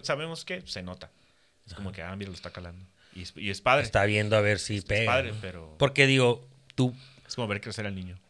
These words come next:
Speaker 2: Ándale, sí. O sea, el, el, lo, lo tienes que,
Speaker 1: Los primeros
Speaker 2: lo tienes
Speaker 1: pasos
Speaker 2: que
Speaker 1: del chiste.
Speaker 2: aventártelo una vez y la siguiente vez no va a ser igual y le vas a ir buscando, digo, la, hasta que se perfeccione, ¿no? Llega un momento que la historia ya está súper marcada, ya sabes. De hecho, yo creo que es cuando mejor la puedes mejorar. O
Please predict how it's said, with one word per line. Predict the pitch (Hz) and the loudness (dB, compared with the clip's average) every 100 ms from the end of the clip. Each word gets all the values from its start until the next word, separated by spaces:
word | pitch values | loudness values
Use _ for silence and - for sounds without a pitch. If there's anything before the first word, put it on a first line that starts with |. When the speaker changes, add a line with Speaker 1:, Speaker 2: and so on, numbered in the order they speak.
| _ _ - - | _ _ -16 -2
Speaker 2:
Ándale, | 123 175 160 123 | 0 0 -2 -2
sí. | 156 233 240 185 | -2 -2 -4 -6
O | 123 | 0
sea, | 135 | 2
el, | 123 123 | 2 -2
el, | 123 | -4
lo, | 131 123 | -4 -6
lo | 120 120 | -4 2
tienes | 147 147 | 2 4
que, | 151 147 | 0 -4
Speaker 1:
Los | 87 - | -12 -10
primeros | 92 95 | -8 2
Speaker 2:
lo | 127 | 4
tienes | 147 151 | 6 6
Speaker 1:
pasos | |
Speaker 2:
que | 151 | 6
Speaker 1:
del | 123 | 4
chiste. | 90 - | -4 -2
Speaker 2:
aventártelo | 131 123 131 156 143 | 0 2 0 2 2
una | 147 143 | 4 8
vez | 147 160 | 8 8
y | 139 | 4
la | 123 | 0
siguiente | 110 117 135 | 0 -2 0
vez | 131 | 2
no | 135 | 4
va | |
a | 131 | 4
ser | 143 | 2
igual | 143 143 156 151 131 | 4 6 6 4 -4
y | 117 | -6
le | 104 | -4
vas | 107 107 | -4 -2
a | |
ir | 123 | -4
buscando, | 127 - 120 131 127 | -4 -2 -4 -2 -4
digo, | 104 85 | -4 -4
la, | 92 - | -8 -6
hasta | 107 127 | -2 0
que | 127 107 | 2 0
se | - | -2
perfeccione, | - - 98 - 190 107 | -8 -12 -8 -6 -4 -6
¿no? | 127 | -10
Llega | 123 127 | -4 0
un | 139 | 0
momento | 139 139 | 0 -2
que | 139 | -2
la | 104 | -4
historia | - 117 120 127 | -4 -4 -2 -2
ya | 113 107 110 117 110 | 0 0 -2 -4 -8
está | 107 - 95 | -10 -8 -8
súper | - 117 - 104 98 | -8 -10 -6 -6 -6
marcada, | 92 90 101 104 | -8 -8 -6 -4
ya | 101 95 | -4 -6
sabes. | 101 101 90 - - | -6 -6 -8 -12 -8
De | 147 | -6
hecho, | 170 | -4
yo | 175 | -4
creo | 185 | -4
que | 165 | -4
es | |
cuando | 180 156 | -4 -4
mejor | 131 110 117 127 | -4 -4 -4 -4
la | 131 | -6
puedes | 131 139 131 | -4 -6 -6
mejorar. | 127 101 104 | -8 -8 -8
O | 113 | -10